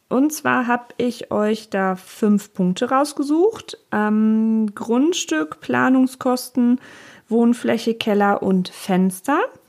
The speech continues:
beziehungsweise auch Raffstores. Ja, und, ähm, ich vermute mal, dass das bestimmt nicht die einzige Folge zu dem Thema bleibt. Von daher schauen wir mal, was ich so in nächster Zeit noch an Punkten für euch rausfinden kann.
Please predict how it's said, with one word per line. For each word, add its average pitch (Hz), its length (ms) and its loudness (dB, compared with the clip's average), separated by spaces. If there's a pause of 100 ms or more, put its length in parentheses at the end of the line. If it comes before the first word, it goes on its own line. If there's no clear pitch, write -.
(160)
beziehungsweise 185 640 -2
auch 160 180 -6
Raffstores. 277 680 -2 (560)
Ja, 202 280 0
und, 220 600 2
ähm, 214 480 0 (220)
ich - 240 -8
vermute 226 720 2
mal, 269 240 2
dass 240 160 0
das 226 200 -6
bestimmt 247 320 0
nicht 240 160 -2
die 240 120 0
einzige 175 340 0
Folge 160 300 -4
zu 175 160 -6
dem 175 140 -2
Thema 185 280 0
bleibt. 185 500 -2 (360)
Von 214 240 0
daher 208 500 2
schauen 208 300 2
wir 214 100 4
mal, 208 220 2
was 196 180 -2
ich 202 80 -6
so - 80 -4
in 196 140 0
nächster 196 340 -2
Zeit 190 240 -4
noch 190 380 -2
an 196 180 2
Punkten 208 400 0
für - 160 -4
euch - 240 -4
rausfinden 165 580 -4
kann. - 220 -12